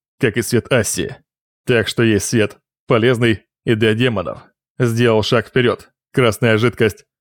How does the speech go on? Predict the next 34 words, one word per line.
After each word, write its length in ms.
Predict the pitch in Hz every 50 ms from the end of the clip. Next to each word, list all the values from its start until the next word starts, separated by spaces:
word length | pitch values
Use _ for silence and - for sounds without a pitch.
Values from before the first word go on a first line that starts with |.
| _ _ _
полеснула 480 | - 123 117 113 - - 175 180 147
на 160 | 120 113 107 110
землю 320 | 107 120 110 107 104 107
из 100 | 104 104
раны. 420 | 120 120 117 107 92 64 - - - _ _ _ _ _ _ _ _ _
Я 240 | - 131 127 123 117
кашлянул 440 | - - 180 - - 131 120 113 107
кровью. 480 | - 135 135 123 110 101 90 - - - _ _ _ _ _ _ _ _ -
Похоже, 380 | 143 127 - 135 127 113 123
мое 200 | 120 117 117 110
тело 400 | 104 - 123 113 107 107 104 - _ _ _ _ _ -
в 100 | - -
критическом 500 | - 123 - 151 156 147 - - 113 104
состоянии. 720 | - 110 - - 120 123 123 113 104 95 87 - - - _ _ _ _ _ _ _ -
Я 300 | 143 135 123 127 120 113
уже 140 | 110 107
не 100 | 117 113
чувствую 320 | 110 - 110 - - 113 110
ничего, 480 | 107 - - 123 113 113 107 95 - _ _ _ _ _ _
кроме 320 | - 139 123 113 107 107
боли. 420 | 107 113 120 110 95 90 - - - - _ _ _ _ _ _ -
Но 240 | 139 139 147 139 120
кого 260 | - 127 143 190 165
это 160 | 117 101 117
волнует? 500 | 107 107 113 113 117 107 85 - - - _ _ _ _ _ _ _ -
Я 260 | 131 127 120 120 113
пока 200 | 120 110 - 120
еще 200 | 113 - - 113
могу 240 | 113 139 147 139 113
двигаться, 560 | 113 120 101 101 92 - - - - - - _ _ _ -
и 60 | 226
это 240 | 196 139 - 120 113
главное. 600 | 110 123 123 120 110 101 98 92 80 82 - _ _ _ _ _ _
Сила 500 | - - - 135 131 120 113 101 - _